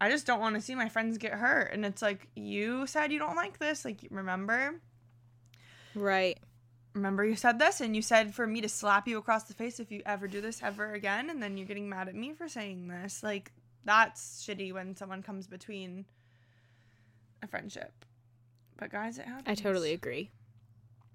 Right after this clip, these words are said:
Speaker 1: And I mean, yeah, so just, especially when we're saying, like, put your best foot forward, be paying attention to these people 'cause your friends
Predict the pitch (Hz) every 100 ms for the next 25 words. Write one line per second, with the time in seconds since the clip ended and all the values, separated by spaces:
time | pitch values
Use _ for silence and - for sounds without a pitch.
0 | - - - 233 226 226 214 - _ -
1 | _ - _ - _ - 208 175 185 -
2 | 226 349 - - - - - - 247 247
3 | 240 302 262 233 208 185 - 220 226 208
4 | 196 190 208 196 185 185 - - 196 208
5 | 214 - _ 226 302 427 427 294 254 240
6 | 220 233 233 226 214 214 233 226 202 196
7 | - 190 277 294